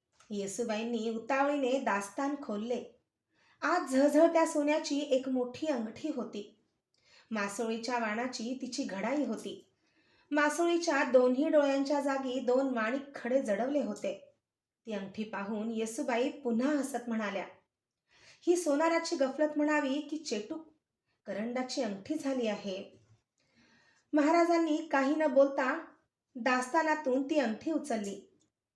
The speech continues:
क्षमादानाच्या उजेडात तिचे माणिक खडे लखलखले. तिला बगलेकडून चिमटीत पकडून महाराजांनी चिमट परतली. मासोळीच्या पसरट पाठवानाचे टवळे खुले झाले.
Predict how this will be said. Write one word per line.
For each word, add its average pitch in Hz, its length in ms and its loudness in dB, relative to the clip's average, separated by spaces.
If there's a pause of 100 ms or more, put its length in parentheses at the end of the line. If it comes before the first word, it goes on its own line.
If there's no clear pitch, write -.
क्षमादानाच्या 214 800 -4
उजेडात 233 440 0 (120)
तिचे 254 300 0
माणिक 262 400 -2
खडे 294 240 2
लखलखले. 240 680 -4 (580)
तिला 381 180 4
बगलेकडून 339 680 4
चिमटीत 311 380 2 (100)
पकडून 294 340 2
महाराजांनी 277 720 0
चिमट 254 300 -2
परतली. 214 640 -4 (520)
मासोळीच्या 208 600 -6
पसरट 226 440 -2 (220)
पाठवानाचे 233 880 -2
टवळे 247 340 2
खुले 240 280 0
झाले. 202 280 -4